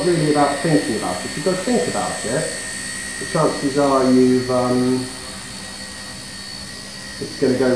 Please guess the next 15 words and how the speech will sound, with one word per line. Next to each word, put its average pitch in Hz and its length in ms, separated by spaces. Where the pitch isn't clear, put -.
wrong. 101 340
So 120 120
what 110 100
you 147 100
wanna 160 260
try 190 280
and 104 140
do 104 60
is 127 540
just 143 180
get 147 140
it 131 100
into 131 220
muscle 135 400
memory 98 480